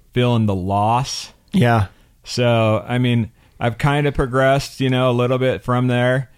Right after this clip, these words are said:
Speaker 1: And, um, yeah, I mean, a-, as far as looking for the positive, I mean, the negatives we, we see on T V every day, all day, you know, the list of, of the damage that's being done and the,
Speaker 2: Right.
Speaker 1: the real people that are being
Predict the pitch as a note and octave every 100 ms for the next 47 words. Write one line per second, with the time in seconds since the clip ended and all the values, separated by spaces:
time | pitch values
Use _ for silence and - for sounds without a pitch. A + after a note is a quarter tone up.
0 | _ _ - C#3 C#3 C#3 C#3 C3 C3 B2+
1 | A#2+ - F#3+ B3 B2+ C3 C#3 - - -
2 | - B2+ A#2+ C#3+ C3+ D#3+ D#3+ C#3+ D#3 F3
3 | F3 E3 D3 C3+ C#3 C#3 A#2 A#2 A#2 B2
4 | A#2+ A#2 G#2 - A#2 B2 A#2 C3 E3 F3
5 | C#3+ B2+ B2+ A#2+ - - A#2 A#2+ A2 A#2
6 | - B2 A#2 A2 A#2 A2 A#2 A2+ G#2 -
7 | A#2+ A#2 A2 A2 G#2+ G2 G#2+ G#2 F#2 F2+
8 | G2+ - - _ - - G#2 G#2+ G#2 G#2
9 | A2+ A#2 - A2 G2+ - G#2+ G2 F#2+ G#2
10 | G#2+ G#2+ G#2+ - G#2 - G#2+ G2+ F#2+ G#2
11 | G#2 G#2 F#2+ F2+ - A2+ A2+ A#2 G#2 G#2
12 | A2 A#2+ A#2 - A#2 A2 G#2 G#2+ G#2 G2+
13 | G#2+ G#2+ G#2